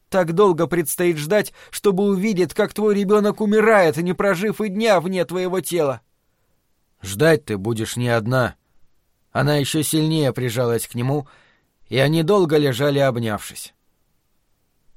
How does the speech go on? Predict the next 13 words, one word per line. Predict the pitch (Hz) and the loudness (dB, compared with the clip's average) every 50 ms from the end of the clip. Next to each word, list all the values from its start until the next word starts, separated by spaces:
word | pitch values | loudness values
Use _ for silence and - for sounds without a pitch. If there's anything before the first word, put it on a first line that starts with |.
| _ _ _ _ _ _ _ _ _ _ _ _ _ _ _ _ _ _ _ _ _ _ _ _ _ _ _ _ _ _ _ _ - | _ _ _ _ _ _ _ _ _ _ _ _ _ _ _ _ _ _ _ _ _ _ _ _ _ _ _ _ _ _ _ _ -8
Надин | 92 117 143 156 156 185 226 214 180 | -4 0 0 2 2 2 0 0 0
Кросс | 143 165 180 196 202 185 - - | -2 -2 0 0 0 0 0 -2
провела | 175 170 175 170 170 180 180 170 | -2 0 0 2 2 4 2 2
в | 151 | 2
гостиной | 143 160 156 147 - - 160 170 160 151 143 | 0 0 -2 -2 -2 -4 -4 -2 0 -2 -2
своего | 143 - 147 147 143 143 139 | -2 0 0 2 2 0 -2
старого | - - 147 143 135 135 127 135 135 | -2 0 2 2 2 4 2 2 2
дома | 143 175 175 165 160 156 | 2 2 2 2 2 0
почти | 147 156 147 - - - 165 165 | 0 0 -2 -2 -2 -2 -2 -2
пять | 131 165 165 160 156 - | 0 2 2 2 2 0
минут, | 147 156 156 151 139 131 123 117 - - _ _ _ _ _ | -2 -4 -2 -2 -2 -2 -2 -4 -6 -10 _ _ _ _ _
собирая | - - 147 131 127 127 117 120 123 123 120 | -6 -4 -2 0 0 0 2 2 2 2 0
вещи. | 117 110 107 98 90 - - - - - | 0 -2 -4 -6 -6 -8 -10 -12 -14 -18